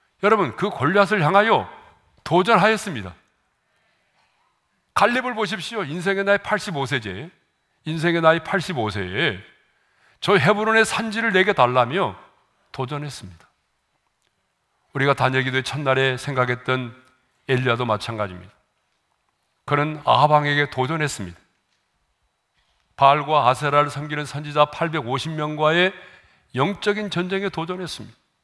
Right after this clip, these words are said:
하나님의 사람들은요, 인생의 큰 산을 만났을 때, 여러분, 뒷걸음질 치거나 도피하거나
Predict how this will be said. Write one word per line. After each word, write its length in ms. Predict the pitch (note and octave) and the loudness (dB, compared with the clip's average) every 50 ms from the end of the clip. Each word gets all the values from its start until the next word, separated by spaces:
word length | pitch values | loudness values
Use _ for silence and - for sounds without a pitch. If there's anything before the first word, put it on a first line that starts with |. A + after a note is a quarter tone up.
| _ _ _ _ _ _ _ _ _ _ _ _ _ _ _ _ _ _ _ _ _ _ _ _ _ _ _ _ _ | _ _ _ _ _ _ _ _ _ _ _ _ _ _ _ _ _ _ _ _ _ _ _ _ _ _ _ _ _
하나님의 500 | - F3+ F#3+ G3+ G#3+ G#3 G#3+ A3 A3 G#3 | 0 2 2 4 2 0 0 -2 -4 -4
사람들은요, 720 | - - G#3 G#3 G#3 G#3 F#3+ G#3 G3+ F#3+ E3 G#2+ F#2 F2 - _ _ _ _ _ _ _ _ _ _ _ | 0 2 2 2 2 2 -2 -4 -4 -4 -4 -6 -10 -12 -14 _ _ _ _ _ _ _ _ _ _ _
인생의 400 | - F3 G#3+ G3+ E3 G#3 G#3+ G#3 G#3 | -8 -6 -4 -2 0 2 2 2 2
큰 220 | - - A3 A3+ | 2 0 0 2
산을 220 | E3+ F#3 G3+ G#3 G#3 | 4 4 4 4 2
만났을 500 | G3+ F3 D#3+ E3+ E3 D3 D3 C#3+ B2 - | 2 2 2 2 2 0 0 -4 -6 -4
때, 320 | E3+ G#3 G3 A#2+ F#2+ F#2 - _ _ _ _ _ _ _ _ _ _ | -2 0 0 -2 -4 -6 -12 _ _ _ _ _ _ _ _ _ _
여러분, 480 | F#3 F#3+ G3 G3 G#3 F#3+ B2+ G2 F#2 - - _ _ _ _ _ _ | 0 2 2 4 2 2 0 -2 -6 -10 -18 _ _ _ _ _ _
뒷걸음질 560 | - E3+ D#3+ - G#3+ G3+ G#3 G3+ E3 G3+ G3+ - | -6 -6 0 2 2 2 2 0 0 -2 -4 -4
치거나 560 | - - G3 G#3 G#3+ G#3 E3+ A#2+ F#2+ F#2 - - - - _ _ _ - | -6 -4 -2 0 4 4 4 4 4 0 -8 -16 -20 -20 _ _ _ -2
도피하거나 840 | - G3 E3+ - G3+ G#3 F#3 F#3 G#3 G3+ F3+ D3+ A2+ - - | 0 0 0 2 2 4 4 6 6 6 6 6 4 4 0